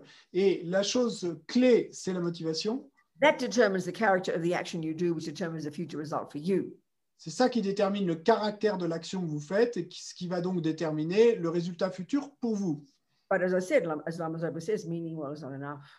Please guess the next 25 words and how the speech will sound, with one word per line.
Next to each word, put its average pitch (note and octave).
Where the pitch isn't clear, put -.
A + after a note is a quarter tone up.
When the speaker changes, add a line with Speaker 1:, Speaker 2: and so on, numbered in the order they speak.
Speaker 1:
Mais F3+
comme G#3
je F#3+
le G3
dis G#3
et D3+
comme E3+
le F3
dit E3+
Lama E3
Zopa, G#3
eh E3+
bien, G3+
et E3
vouloir F3+
le E3
bien G#3+
n'est F3+
pas G#3
suffisant. D#3+
Speaker 2:
Especially C#4+
'cause F#3+
it's D3+
actions F3+
that, -